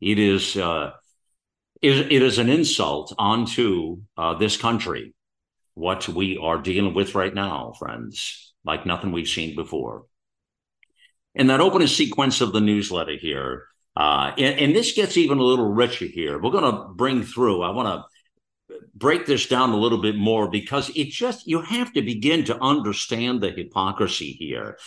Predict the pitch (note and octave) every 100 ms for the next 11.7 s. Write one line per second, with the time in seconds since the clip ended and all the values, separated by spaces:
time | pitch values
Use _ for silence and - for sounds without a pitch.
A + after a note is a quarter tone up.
0 | - - A#2+ G#2 F#2+ G#2+ G#2+ G#2 F#2+ -
1 | F2 D#2+ - - A2+ F#2 D#2+ E2 F#2+ -
2 | - _ G#2+ A2+ C#3 C#3+ D3 F#2+ F2 -
3 | - F#2 G2 A#2+ A#2+ G2 G#2+ G#2+ A2+ A2+
4 | E2+ D#2+ F2 C#2+ F#2 F2 F#2 F#2+ - _
5 | - D#2+ C#2+ A#2 A2+ B2 G#2+ F2 G2 G#2
6 | G2 D#2+ - A#1 - - B2 A2 G2 G2+
7 | G2 B2+ B2 C3 G#2 G#2 G2+ G2+ - G2+
8 | F2 - G2+ D2 C#2 - - _ F2+ F2
9 | D#2 F#2 F2+ - F#2+ B2 A#2 F#2+ G2 D#2+
10 | C#2 C#2 - - G2 A2 - G#2 G#2+ G2
11 | G2 F#2+ A2 A2 G#2+ F2